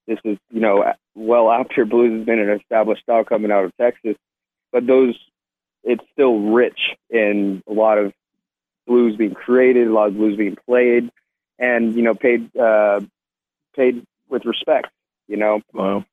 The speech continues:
Speaker 1: in the live environment. So I was just lucky to be, be able to be around it.
Speaker 2: Yes, my friend. And lastly, I wanna mention, you're sharing the stage with Sir Earl Toon of Kool and the Gang. We had Kool and the Gang on this program maybe another year or so ago, but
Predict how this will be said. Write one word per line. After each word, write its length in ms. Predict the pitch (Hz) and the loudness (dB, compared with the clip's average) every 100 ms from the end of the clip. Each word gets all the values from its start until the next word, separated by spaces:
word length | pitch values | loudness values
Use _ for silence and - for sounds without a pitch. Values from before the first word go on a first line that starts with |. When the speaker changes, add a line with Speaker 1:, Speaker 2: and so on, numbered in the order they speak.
| - | -6
Speaker 1:
in 100 | 120 | 0
the 60 | |
live 240 | 113 113 104 | 2 2 0
environment. 560 | 101 107 110 101 98 - | 0 0 0 -2 -6 -2
So 60 | |
I 80 | 117 | 0
was 100 | 123 | 0
just 140 | 120 | -2
lucky 240 | 135 127 131 | -2 0 2
to 60 | 127 | 4
be, 160 | 127 | 2
be 180 | 117 127 | 2 2
able 120 | 120 | 2
to 80 | 113 | 2
be 100 | 117 | 2
around 360 | 107 107 117 95 | 2 2 0 -4
it. 100 | 92 _ _ _ _ _ - | -8 _ _ _ _ _ -4
Speaker 2:
Yes, 200 | 151 151 - | 0 0 0
my 160 | 120 | 0
friend. 320 | 110 117 117 110 _ _ _ - | 0 0 0 -2 _ _ _ 0
And 140 | 151 | 2
lastly, 320 | 196 214 185 | 4 4 4
I 40 | 151 | 4
wanna 180 | 175 170 | 4 4
mention, 340 | 208 240 120 | 2 2 0
you're 100 | 127 | 0
sharing 320 | - 220 247 | 2 2 4
the 180 | 151 - | 2 0
stage 340 | - 220 202 117 | 0 2 4 2
with 160 | 117 - | 0 0
Sir 140 | 131 - | -2 2
Earl 260 | 190 208 165 - | 2 2 -2 2
Toon 280 | 208 220 147 | 4 6 4
of 140 | - | 0
Kool 340 | - - 277 247 | 0 4 4 4
and 100 | 135 | 2
the 60 | |
Gang. 320 | 110 110 98 | 2 0 2
We 80 | 135 | 2
had 180 | 190 202 | 2 0
Kool 180 | - 208 | 0 2
and 120 | 175 | 2
the 40 | 151 | 2
Gang 300 | 139 139 131 | 2 2 2
on 80 | 123 | 2
this 140 | 160 - | 0 0
program 460 | 127 113 120 110 101 _ _ _ _ - | -2 0 0 0 -2 _ _ _ _ 0
maybe 240 | 196 156 | 4 4
another 240 | 139 147 | 4 4
year 280 | 120 131 170 | 6 6 4
or 60 | 147 - | 2 2
so 200 | 110 104 | 2 2
ago, 280 | 104 110 | 2 2
but 200 | 101 110 | 2 -2